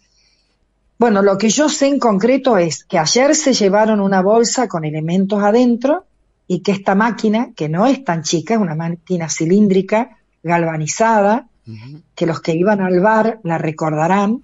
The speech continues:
Speaker 2: Sí.
Speaker 1: eh, no sale por la puerta que da del baño de las mujeres al bar,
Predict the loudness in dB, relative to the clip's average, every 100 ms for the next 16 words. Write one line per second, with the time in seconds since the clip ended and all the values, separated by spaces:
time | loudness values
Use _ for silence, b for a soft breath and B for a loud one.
0 | _ -18 -18 -20 _ _ _ _ _ _
1 | -4 -2 -2 -2 -4 -8 -14 _ _ _
2 | _ -4 0 0 0 0 2 0 2 2
3 | 2 2 0 0 0 0 0 2 2 2
4 | 2 2 2 2 0 -2 -4 -2 0 2
5 | 2 2 2 0